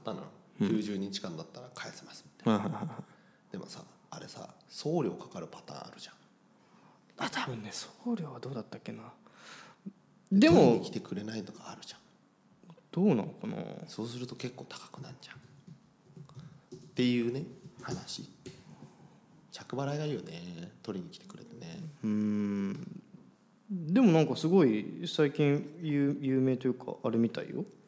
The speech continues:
Speaker 1: まあ、でも、私が買うと
Speaker 2: 送料無料。
Speaker 1: お。送って。
Speaker 2: 百二十日のお試し期間。
Speaker 1: うん。回し物かな？これは。コニーは回し物だったのかな？
Speaker 2: あ、でもね、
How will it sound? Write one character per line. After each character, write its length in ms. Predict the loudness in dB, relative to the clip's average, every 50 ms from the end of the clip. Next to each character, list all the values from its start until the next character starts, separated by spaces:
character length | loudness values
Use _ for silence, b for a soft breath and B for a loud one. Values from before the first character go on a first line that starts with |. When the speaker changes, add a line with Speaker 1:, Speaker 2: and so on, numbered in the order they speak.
| _ -12 -8
Speaker 1:
ま 140 | -6 -6 -6
あ、 40 |
で 80 | -6 -6
も、 140 | -6 -6 -6
私 300 | -4 -2 -2 -2 -2 -2
が 80 | -4
買 160 | -2 0 4 8
う 40 |
と 60 | 10 12
Speaker 2:
送 140 | 12 12
料 180 | 12 12 10 10
無 140 | 8 8 6
料。 240 | 6 4 4 2 -2 -6 -12 -8 -4
Speaker 1:
お。 180 | -2 -2 -2 -4 -8 -16 -20 -20 -20 -20 -20 _ _ _ _ _ _ _ _ _ _ _ _ _ _ _ _ -8
送 120 | -8 -6
っ 20 | -4
て。 60 | -2
Speaker 2:
百 200 | -2 4 8 10
二 140 | 10 12 12
十 160 | 12 10 10
日 180 | 10 8 4 0 -4
の 80 | -4 0
お 140 | 0 0 0
試 20 |
し 80 | 0 -2
期 100 | -6 -10
間。 100 | -12 -14 -16 -20 -20 -20 -20 _ _ _ _ _ -18 -18 -18 -18 -20 b b b b b b b b b b _ _ _ _ _ _ _ _ _ _ _ _ _ _ _ _ _ _ _ _ _ _ _ _ _ _ _ _ _ _ _ _ -20 _ -10
Speaker 1:
う 40 | -8
ん。 20 |
回 120 | -6 -6 -4
し 100 | -4 -2
物 180 | -2 -2 -2
か 120 | -2 -2 -4
な？ 100 | -4 -6 -10 -14 -16 -12
こ 100 | -10 -8
れ 60 | -8
は。 120 | -8 -10 -12 -16 -20 -20 _ _
コ 120 | 2 4
ニ 140 | 4 4 4
ー 40 | 2
は 260 | 0 0 0 0 2
回 80 | 4 4
し 100 | 4 4
物 220 | 4 4 2 2
だ 80 | 2 2
っ 100 | 0 -2
た 80 | -6
の 60 | -8
か 120 | -8 -8 -8
な？ 120 | -8 -8 -8 -10 -14 -20 0 4
Speaker 2:
あ、 180 | 4 4 6 8
で 80 | 8
も 80 | 10 10
ね、 440 | 10 8 8 4 2 -2 -8 -14